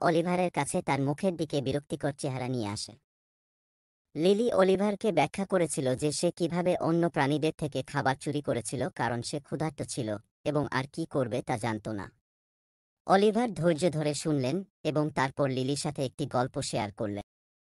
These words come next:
অলিভার লিলিকে স্যামি নামের একটি কাঠবিড়ালি সম্পর্কে বলেছিলেন যে অতীতে একই রকম পরিস্থিতির মুখোমুখি হয়েছিল। চুরি করার পরিবর্তে স্যামি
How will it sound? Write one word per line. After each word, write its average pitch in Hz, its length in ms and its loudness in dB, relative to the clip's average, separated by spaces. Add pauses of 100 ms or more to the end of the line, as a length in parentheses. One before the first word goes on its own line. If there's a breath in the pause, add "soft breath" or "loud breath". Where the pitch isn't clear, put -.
(440)
অলিভার 220 420 4
লিলিকে 185 440 2
স্যামি 170 320 2
নামের 156 300 2
একটি 160 240 -4
কাঠবিড়ালি 147 600 0
সম্পর্কে 147 480 -2
বলেছিলেন 131 560 -2
যে 139 180 -2
অতীতে 147 400 -2
একই 139 360 -2
রকম 147 320 -2
পরিস্থিতির 143 540 -4
মুখোমুখি 131 460 -4
হয়েছিল। 107 400 -6 (1040)
চুরি 226 240 2
করার 247 300 4
পরিবর্তে 180 640 2
স্যামি 170 360 0